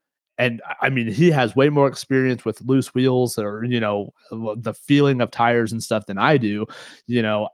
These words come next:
I'm gonna just go ahead and say, "Hey, I don't think Denny Hamlin would have thrown that, you know, the first race of the playoffs away for nothing," you know? So, I mean, if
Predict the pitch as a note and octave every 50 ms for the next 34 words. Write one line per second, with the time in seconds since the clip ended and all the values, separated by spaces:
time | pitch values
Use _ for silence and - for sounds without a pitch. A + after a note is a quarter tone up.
0 | _ - A#2+ C3 C#3 D3+ D#3+ D#3 D3+ D3+ C#3+ C3+ B2+ A#2 A2 A#2 A2 - - _
1 | - C#3 B2 A#2 A2 A#2+ A#2 A2 G2+ G2 - - A#2+ A2 A2 G#2+ G2 _ _ _
2 | _ _ _ _ _ _ - - B2+ B2+ A2 G#2+ F#2+ - A#2 C#3 D#3 D3 C3 A2+
3 | - C#3+ C#3 - - C#3 B2 A#2+ A#2+ - B2+ B2+ B2+ A#2+ A#2+ A2 A2 A2+ G#2+ G2
4 | F2+ _ - B2+ B2 A#2+ A2+ A2+ A2+ A2+ G#2+ G#2 G2 - _ _ _ _ _ _
5 | _ _ _ _ _ - D#3 D3+ C#3 B2+ A2+ G#2+ G2+ G2+ G2+ G#2 A#2+ A#2 - -
6 | - D#3 D3+ D3+ C#3+ A2+ - - - - _ _ _ - A#2 A2+ A#2 C3 C#3+ C#3+
7 | C3 - - C3 A#2 G#2+ G2 - - - D3+ D#3 C#3 A#2 G#2 G2+ G#2 G2+ - -
8 | - - _ _ _ _ _ _ _ _ _ _ _ _ - B2 A#2+ B2 C3+ C#3+
9 | C#3 B2+ - A2+ A2 A#2 A2 - - E2+ - - _ _ _ - A2+ A2+ A2 G#2
10 | G#2 G2+ G#2 - - C3+ B2 A#2+ B2 B2 C3 B2+ B2+ A#2 - -